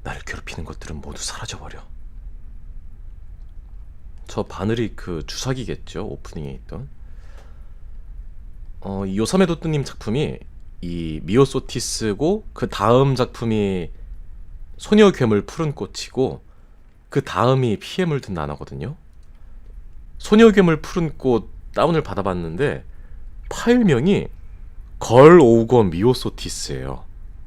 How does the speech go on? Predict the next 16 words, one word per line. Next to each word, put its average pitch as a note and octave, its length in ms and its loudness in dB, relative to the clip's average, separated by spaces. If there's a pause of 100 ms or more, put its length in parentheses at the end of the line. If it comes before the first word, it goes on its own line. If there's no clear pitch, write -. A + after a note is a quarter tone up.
그래서 E2 380 -6 (580)
그 - 120 0
작품도 C3 420 0
이 G#2 100 2
미오소티스랑 G2+ 880 0
뭔가 D#2+ 540 -4 (320)
관련이 A2+ 400 -4
있지 - 260 -6
않을까 E2 440 -6
싶어요. - 420 -12 (1500)
스튜다. - 560 -8 (680)
썩어가고 C3 540 2
있다. - 360 -10 (760)
먹어볼 F2+ 380 -4
생각은 E2+ 380 -10
없다. - 420 -12